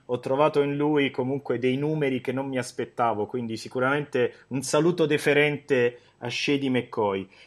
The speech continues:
Ciò detto, eh, la mia risposta ricalca un po' quello che è già stato detto, e cioè vedo bene Mattison,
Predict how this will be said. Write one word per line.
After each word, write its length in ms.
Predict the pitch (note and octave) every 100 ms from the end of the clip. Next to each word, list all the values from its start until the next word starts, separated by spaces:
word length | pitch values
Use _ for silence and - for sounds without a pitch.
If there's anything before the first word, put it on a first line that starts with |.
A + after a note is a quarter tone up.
| _
Ciò 200 | - F3+
detto, 640 | F3 G3 - - G3+ G3
eh, 300 | D3+ C3+ B2+
la 100 | B2
mia 120 | C3+ D3+
risposta 440 | D3+ - E3 -
ricalca 400 | B2 C3 B2+ -
un 100 | B2+
po' 120 | D3
quello 200 | C#3 C#3
che 100 | A#2
è 40 | A#2+
già 140 | A#2
stato 280 | A2+ B2 A2
detto, 460 | G#2+ G2 - G#2 -
e 120 | -
cioè 360 | - C3 G#2+ - _ -
vedo 360 | A#2 D#3 D#3
bene 320 | D3 E3+ D#3
Mattison, 960 | C#3 B2+ A2+ - B2 - D3+ E3+ F#3